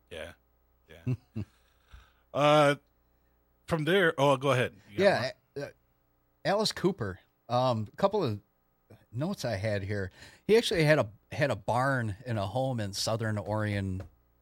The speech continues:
Speaker 2: Northern Auburn Hills up here, here in Michigan.
Speaker 1: Oh,
Speaker 2: I
Speaker 1: okay.
Speaker 2: just wanted to get that out. It's pretty close to,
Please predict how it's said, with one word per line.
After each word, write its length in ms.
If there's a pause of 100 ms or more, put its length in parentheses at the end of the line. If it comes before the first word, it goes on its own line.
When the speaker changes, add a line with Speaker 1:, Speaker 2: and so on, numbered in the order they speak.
Speaker 2:
Northern 600
Auburn 360
Hills 380
up 140
here, 240 (240)
here 180
in 120
Michigan. 540 (220)
Speaker 1:
Oh, 80
Speaker 2:
I 140
Speaker 1:
okay. 160
Speaker 2:
just 120
wanted 180
to 40
get 140
that 160
out. 160
It's 100
pretty 180
close 280
to, 360